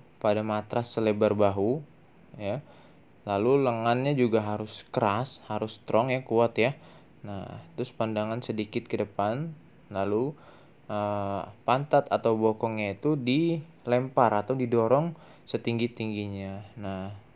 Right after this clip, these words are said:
tungkai, tungkai depan itu bengkok, nah, sedangkan tungkai belakang itu lurus. Itulah bedanya, ya, atau melakukan untuk, eh, handstand. Nah, berikutnya itu ayunkan tangan ke belakang,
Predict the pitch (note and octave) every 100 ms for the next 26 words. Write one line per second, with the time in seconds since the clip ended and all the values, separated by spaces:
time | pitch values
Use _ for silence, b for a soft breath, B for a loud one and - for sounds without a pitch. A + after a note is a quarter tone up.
0 | - - - A2 A2 C3 C3 B2+ - -
1 | A#2 A#2 A#2 D3+ - C3 C3+ B2+ B2 G#2
2 | G2+ A#2+ - - B B B - A2 G#2
3 | G#2 G#2 G#2 G#2 G#2+ G#2 G2+ G2+ B2 C3
4 | C3 A2 G2 F#2 F#2 - - B B B
5 | B _ - A2+ G#2 G2+ G2 F#2+ F#2+ F#2+
6 | F#2 B2+ G#2+ G2 A2+ A#2+ A#2 G#2+ F#2+ -
7 | F#2 A2 B2+ C#3 G2+ F#2+ A#2 D3 B B
8 | B B - G2 G2 G2+ G2+ G#2+ - G#2
9 | F2+ F2+ - - - E2 D#2+ D#2+ - B
10 | B B B B - _ - A#2+ C3 C#3+
11 | D#3+ D#3+ - - C3+ C3 C3 B2 A#2 A2+
12 | C#3+ D#3+ A#2 A2+ A2 A2+ C#3 C#3+ A2 G#2+
13 | G2+ G#2 F#2+ A#2+ D#3